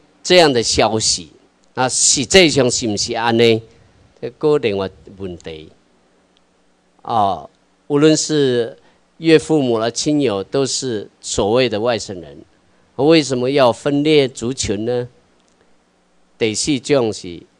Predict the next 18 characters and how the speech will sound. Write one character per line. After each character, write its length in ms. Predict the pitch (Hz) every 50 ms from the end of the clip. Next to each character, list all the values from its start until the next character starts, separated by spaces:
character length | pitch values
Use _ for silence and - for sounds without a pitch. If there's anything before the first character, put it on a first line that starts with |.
| _ -
我 200 | - 151 147 135
是 160 | - - 120
台 220 | - 107 95 95
湾 120 | 95 98 95
人， 320 | 90 87 87 92 101 107 _ _ _ _ _ _ _ _ _ _ _ _ _ _ _ _ _ _ _ _ _ _ _ _ _ _ _
台 180 | - 120 127 135
湾 200 | 131 127 131 139
是 200 | 139 - - 123 - _ -
主 240 | - 170 160 160 156 156
权 220 | - 123 107 101 95 _
独 140 | - 120 104 - - - 117
立， 140 | 127 135 117 - - _ _ _ _ -
呃， 120 | 135 143 135 _ _ _ _ _ _
独 180 | - 123 127 143
立 180 | 156 156 131
的 100 | 110 113
国 220 | 95 - 101 98 95
家， 360 | - - 107 95 87 85